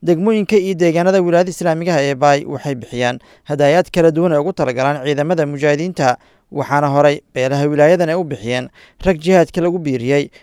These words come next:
xoolo nool iyo hubka noocyadiisa kala duwan,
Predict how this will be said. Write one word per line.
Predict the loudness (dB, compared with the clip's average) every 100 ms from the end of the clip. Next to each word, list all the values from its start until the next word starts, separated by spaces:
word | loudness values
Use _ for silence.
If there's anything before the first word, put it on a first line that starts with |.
| _ -6
xoolo | 0 0 2
nool | 2 0 -2 _ -12
iyo | -6
hubka | -6 -6 -6
noocyadiisa | -4 -4 -6 -6 -8
kala | -4 -4
duwan, | -2 -2 -2